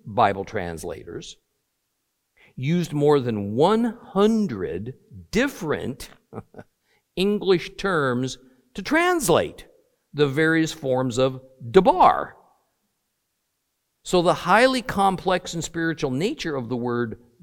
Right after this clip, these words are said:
dabar becomes nearly opaque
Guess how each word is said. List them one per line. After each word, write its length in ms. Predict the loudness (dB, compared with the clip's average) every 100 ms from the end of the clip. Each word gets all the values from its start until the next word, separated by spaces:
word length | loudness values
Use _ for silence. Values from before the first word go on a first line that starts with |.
| -4
dabar 760 | 0 2 2 2 0 -2 -2 -8 _ _ _ _ _ _ _ _ _ _ _ _ _ _ _ _
becomes 400 | -4 0 2 2
nearly 380 | 2 2 2 2
opaque 760 | 2 2 0 -2 0 -2 -6